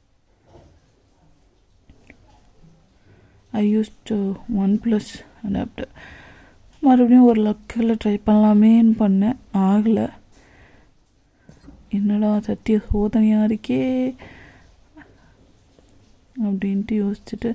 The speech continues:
சரின்ட்டு வெப்சைட்டில், Realme வெப்சைட்டில் நேரா service center பார்த்துட்டு service சென்டர் கொண்டு போய் கொடுத்தேன், இந்த மாதிரி ஆயிடுச்சுன்னு.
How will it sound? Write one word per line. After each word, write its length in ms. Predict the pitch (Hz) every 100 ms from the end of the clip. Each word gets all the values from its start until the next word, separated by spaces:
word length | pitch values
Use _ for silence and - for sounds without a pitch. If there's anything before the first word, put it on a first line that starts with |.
| - - - -
சரின்ட்டு 380 | - 208 214 240 220 214
வெப்சைட்டில், 480 | 196 - 220 208 208
Realme 200 | 208 214 214
வெப்சைட்டில் 400 | - 202 196 208 208
நேரா 200 | 196 196 202
service 280 | 202 190 202 202
center 280 | 185 190
பார்த்துட்டு 360 | 190 180 190 285 294 - - - -
service 260 | 202 208 220
சென்டர் 280 | 196 190 180
கொண்டு 160 | 175 180
போய் 180 | 208 202
கொடுத்தேன், 360 | 185 185 - -
இந்த 120 | 180 180
மாதிரி 160 | 190 185
ஆயிடுச்சுன்னு. 420 | 180 175 - 190